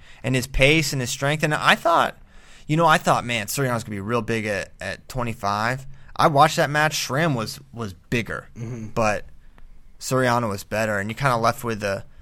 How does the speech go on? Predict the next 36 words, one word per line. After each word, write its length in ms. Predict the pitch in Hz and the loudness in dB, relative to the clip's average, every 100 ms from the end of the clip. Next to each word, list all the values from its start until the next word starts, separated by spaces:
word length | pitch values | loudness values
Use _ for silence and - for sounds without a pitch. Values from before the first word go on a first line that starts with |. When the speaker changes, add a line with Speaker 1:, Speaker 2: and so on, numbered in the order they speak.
| - | -16
Speaker 1:
feeling 300 | - 127 117 | -4 -2 -2
that 100 | 95 - - | -4 -10 -14
he 100 | - | -12
probably 200 | 131 143 | -2 0
doesn't 200 | 123 113 | 0 -2
drop 240 | 107 104 - | -2 -2 0
that 160 | 101 | -4
match. 300 | 73 85 82 | -4 -4 -4
Speaker 2:
Suriano 480 | 165 175 147 135 107 | -4 -4 -4 -6 -6
is 80 | 98 | -8
so 560 | - - - 139 143 117 | -8 -8 -8 -6 -6 -6
lean. 480 | 98 107 101 76 87 - - - | -6 -8 -10 -12 -10 -8 -8 -10
He 220 | - 220 | -4 -2
has, 220 | 180 139 | -2 -4
like, 200 | 127 113 | -6 -8
negative 400 | 117 117 107 92 | -10 -10 -10 -10
three 260 | - 101 87 | -10 -10 -10
percent 300 | - 90 71 | -10 -12 -14
body 200 | 80 80 | -16 -16
fat. 260 | - 76 | -16 -10
Speaker 1:
Yeah, 240 | 107 95 95 | -6 -6 -6
he 180 | - 151 | 0 2
has 140 | 160 | 2
to 80 | 151 | 2
wear 220 | 131 123 | 2 2
probably, 260 | 107 120 117 | 0 -2 -2
like, 140 | 98 - | -2 -4
sweatshirts 480 | - 107 - 90 | -4 -4 -4 -10
in 120 | 90 73 | -10 -8
eighty 200 | 92 85 | -8 -8
degree 280 | 78 82 | -10 -8
weather. 420 | 76 71 65 98 117 - - - | -6 -8 -8 -12 -16 -20 -20 -16
Speaker 2:
Yeah. 240 | 107 - | -14 -10
Speaker 1:
Just 120 | 104 | -8
start 160 | - 95 | -6 -6
shivering. 360 | - 110 98 | -4 -4 -6